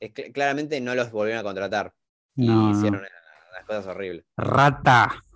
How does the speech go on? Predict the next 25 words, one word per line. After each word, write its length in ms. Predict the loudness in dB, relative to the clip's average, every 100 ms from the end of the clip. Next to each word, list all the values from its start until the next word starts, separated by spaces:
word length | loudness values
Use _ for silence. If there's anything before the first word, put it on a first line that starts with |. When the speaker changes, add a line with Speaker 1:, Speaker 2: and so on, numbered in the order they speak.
| -10
Speaker 2:
ratón. 600 | -4 -2 -4 0 4 4
Speaker 1:
Ratas. 760 | 4 2 0 -2 -4 -10 _ _ _
Speaker 2:
Ratón, 920 | -8 -6 -6 -4 -2 -2 -4 -8 -14 _
ratón. 520 | -12 -12 -8 -8 -8 _ -14 0
Bueno, 400 | 2 2 -2 -6 -2
vuelve 260 | 2 4
una 140 | 4 2
sección 320 | 0 0 -2
que 80 | 0
hace 120 | -2
mucho 260 | -2 -2
no 60 | -6
estaba. 520 | -4 -2 0 -2 -6 _ _ _ _ _ _ _ _
Speaker 1:
Oh, 480 | -4 -4 -2 -6 -8
a 40 | -6
ver. 120 | -2
Speaker 2:
La 140 | -2
frase 320 | -2 -4 -4 -8
española. 800 | -6 -4 -2 -2 -2 -4 -10 _ _ _ _ _
Speaker 1:
Eh, 960 | -2 0 2 2 2 2 -2 -4 -8 -12
esa, 200 | -10 -4
Speaker 2:
Y 40 | -4
es- 80 | -4
Speaker 1:
esa, 140 | -2
bueno, 200 | -2 -2